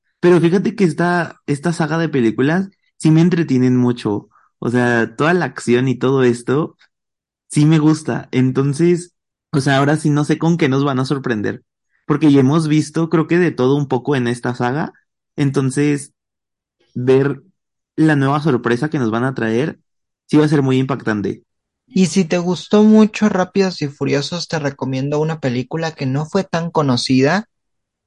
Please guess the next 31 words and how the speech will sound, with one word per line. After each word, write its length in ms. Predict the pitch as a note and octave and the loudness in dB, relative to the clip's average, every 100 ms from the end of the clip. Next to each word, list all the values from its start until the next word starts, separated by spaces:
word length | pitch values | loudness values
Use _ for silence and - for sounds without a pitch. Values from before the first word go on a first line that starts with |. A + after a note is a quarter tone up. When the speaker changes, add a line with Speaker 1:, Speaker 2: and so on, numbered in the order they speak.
| _ _ | _ _
Speaker 2:
pero 220 | C#3+ C#3 | 2 2
es 200 | C3+ - | 0 -2
muy, 460 | C3+ C#3 D#3+ G3 F#3+ | -2 0 2 4 4
muy 260 | E3+ D#3 | 2 -2
buena 480 | C#3+ C3 C3 E3 F#3 | -2 -2 -4 -4 -4
y 260 | F3+ C#3 C#3 _ | -4 -4 -8 _
creo 280 | D3+ E3 E3+ | 0 0 0
que 80 | |
está 200 | C#3+ - | -6 -2
disponible 560 | C#3+ D3+ - C3 C3+ C#3+ | -2 -2 -6 -4 -2 -2
en 100 | C#3+ | 0
alguna 320 | B2+ C3+ C#3 | -2 -2 -4
plataforma 540 | D3 C#3+ A#2+ - B2+ C#3 | -4 -4 -6 -4 -2 -2
de 60 | |
streaming. 540 | C3+ - D3 E3+ F3+ F3+ | -2 -2 -2 -2 -4 -10
Si 260 | - - C3+ | -10 -2 0
logro 300 | C3+ D3+ D#3+ | 2 2 2
investigar 560 | D#3+ C#3 C#3 B2+ B2+ | 0 -4 -4 -2 -2
en 140 | C3+ C#3 | -2 -2
cuál, 320 | D3 E3 G#3+ B2 | 0 0 -2 -6
les 240 | A#2 A2+ | -6 -4
aviso 300 | G#2+ C3 C#3+ | -4 -2 -4
en 100 | C#3+ | -4
cuál, 260 | C#3 F3+ A3+ - _ _ _ | -4 -4 -6 -16 _ _ _
pero 160 | D3+ D3 | 4 4
la 160 | C#3+ | 2
película 460 | C#3+ C#3+ C#3 E3 D#3+ | 0 -2 -4 -6 -6
es 180 | D#3 D3+ | -6 -4
Need 280 | D#3 E3 D#3+ | -2 -4 -4
for 180 | - D#3+ | 0 2
Speed. 480 | A#2+ - - C3 A#2 | 0 -2 -4 -4 -4